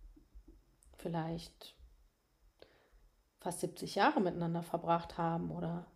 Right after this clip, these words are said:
fünfundsechzig, keine Ahnung, Jahre miteinander gelebt haben. Das heißt, für sie ist es egal, wie alt es,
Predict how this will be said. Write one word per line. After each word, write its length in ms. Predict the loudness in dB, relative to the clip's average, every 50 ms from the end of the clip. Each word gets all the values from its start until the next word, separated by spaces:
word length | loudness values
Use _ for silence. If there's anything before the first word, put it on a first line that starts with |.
| _ _ -4
fünfundsechzig, 1120 | 2 2 4 4 4 4 4 4 2 2 -2 -6 -6 -6 -6 -6 -12 -14 -16 -18 -20 -20 _ -20 -12
keine 260 | -8 -6 -4 0 2
Ahnung, 320 | 4 4 4 4 2 2
Jahre 320 | 4 4 4 4 4 4 2
miteinander 640 | 0 0 0 2 2 4 4 4 4 2 2 0 -4 -12 -18 -20 -20 -20 -20 -14 0
gelebt 480 | 2 4 6 6 6 6 4 -4 0 2
haben. 420 | 2 2 2 0 -2 -4 -6 -6 -8 -12 -18 -20 _ _ _ -20 -20 -20 -20 -20 -20 _ _ _ _ _ _ _ _ _ _ _ _ _ _ _ _ -18 -16 -16 -16 -18 -20 -20 -20 -20 -20 -20 -20 _ _ _ _ _ _ -20 -12 -10
Das 120 | -8 -2 2
heißt, 440 | 2 4 4 4 2 0 -4 -12 -8
für 160 | -2 0 0
sie 220 | 2 4 4 4
ist 120 | 4 4 -2
es 140 | -4 -4
egal, 520 | -6 -2 2 4 6 8 8 8 6 4 2 -2 -12 -18 -20 -20 -20 _ _ _ _ _ _ -20 -20 -20 -20 -20 -20 -20 -20 -20 -20 -20 _ _ -20 -20 _ -20 -20 -20 _ _ _ _ _ _ _ _
wie 140 | 2 2 2
alt 340 | 4 4 2 2 0 0 -4
es, 180 | -6 -6 -6